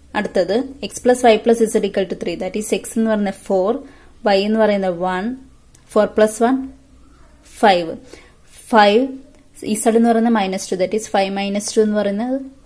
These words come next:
ത്രീ. ഓക്കെ, അപ്പോൾ ഫസ്റ്റ് ഇക്വേഷനും സെക്കൻഡ് ഇക്വേഷനും തേർഡ് ഇക്വേഷനും നമ്മുടെ സൊല്യൂഷൻസ് സാറ്റിസ്ഫൈ ചെയ്യുന്നുണ്ട്. ഓക്കെ, അപ്പോൾ നമുക്ക് കിട്ടിയ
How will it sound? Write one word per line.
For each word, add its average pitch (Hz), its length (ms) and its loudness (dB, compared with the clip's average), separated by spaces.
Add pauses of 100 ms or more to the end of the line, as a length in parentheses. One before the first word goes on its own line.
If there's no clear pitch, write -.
(120)
ത്രീ. 226 100 6 (380)
ഓക്കെ, 226 180 0 (440)
അപ്പോൾ 226 140 2 (140)
ഫസ്റ്റ് 226 300 2
ഇക്വേഷനും 233 500 2
സെക്കൻഡ് 214 320 -2
ഇക്വേഷനും 214 460 -4
തേർഡ് 226 280 4
ഇക്വേഷനും 220 560 -2
നമ്മുടെ 196 300 -4
സൊല്യൂഷൻസ് 185 560 -4 (440)
സാറ്റിസ്ഫൈ 190 540 -2
ചെയ്യുന്നുണ്ട്. 180 460 -12 (840)
ഓക്കെ, 214 200 -4 (720)
അപ്പോൾ 254 240 2
നമുക്ക് 226 280 0
കിട്ടിയ 202 200 0